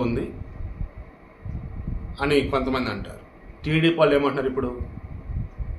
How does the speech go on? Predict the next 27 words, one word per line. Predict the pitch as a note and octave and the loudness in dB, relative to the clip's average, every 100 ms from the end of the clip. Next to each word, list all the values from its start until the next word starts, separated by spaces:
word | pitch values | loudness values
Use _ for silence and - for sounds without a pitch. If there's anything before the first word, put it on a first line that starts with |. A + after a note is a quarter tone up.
| - - - A2+ B2+ | -10 -20 -8 4 6
ఆమెని | E3 F3 C#3 C#3+ E3+ - - - G#2+ | 8 6 6 4 -2 -10 -16 -10 0
వెనుక | C#3+ E3+ F#3 | 4 6 6
నుంచి | F3+ F3 | 4 4
ఇద్దరు | B2+ D3 C#3+ B2 | 6 8 8 8
రైలు | C#3+ D#3 | 4 4
కింద | D3+ D3+ | 2 6
తోశారంట, | C#3 C#3 B2+ A#2+ - F3+ - - - B2+ | 6 6 4 4 2 0 -2 -8 -6 0
ఇదిగో | D3 C#3+ C3 | 4 4 6
వీడియో | C#3+ C#3+ B2+ | 6 6 6
అని | B2 | 2
చెప్పేసి | A#2 B2 F#2+ F3 A2+ A2+ - - - - - - - - - - - - - - - - | 0 -2 -2 0 2 0 -2 -8 -8 -10 -8 -10 -14 -20 -20 -20 -20 -20 -20 -20 -14 0
ఆమెని | B2 B2 B2 A2 | 4 4 2 4
రైలు | C3 E3 B2+ | 6 6 4
గుద్దిన | B2 D3+ C3+ | 2 2 2
తర్వాత | A2+ F#2+ F#2+ G3 - - - - - - - - - - | 2 2 -2 -4 -4 -8 -10 -10 -10 -12 -20 -20 -20 -2
ఆమెను | C3 C3 A2 A#2+ | 2 2 2 6
బాడీని | C#3 D#3 D3 C#3 | 6 6 2 0
తీసి, | B2+ E3+ E3+ - - - - | 0 -2 -4 -10 -12 -10 -8
that | A#2 | 0
means | E3 D#3 | 0 2
అప్పుడు | C3+ | 0
బతికే | B2 A#2+ D#3+ | 0 2 4
ఉన్నారు, | B2 F#2 - - - - A2+ | 4 0 -2 -4 -4 -8 -4
దెబ్బలు | A#2 C#3+ | 2 4
తినట్టు | C#3+ C3+ B2 | 4 4 4
ఆమెను | A#2 A2+ | 2 2
తీసి | B2+ B2+ | 0 0